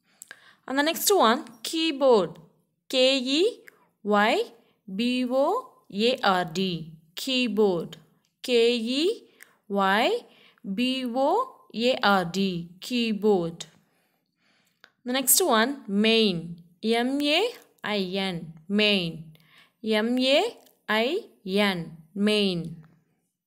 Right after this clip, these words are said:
Next one, different. D I F F E R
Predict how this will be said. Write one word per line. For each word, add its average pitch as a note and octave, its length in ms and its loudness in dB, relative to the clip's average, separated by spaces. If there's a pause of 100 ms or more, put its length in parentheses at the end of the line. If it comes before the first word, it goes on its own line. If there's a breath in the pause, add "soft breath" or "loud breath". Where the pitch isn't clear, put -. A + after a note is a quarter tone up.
(1200 loud breath)
Next A#3 360 -2
one, A3+ 500 0
different. B3 840 0 (200)
D A#3+ 400 -4
I B3+ 380 2 (240)
F A3 320 -2
F A3+ 420 2 (160)
E B3 320 -4
R B3+ 300 4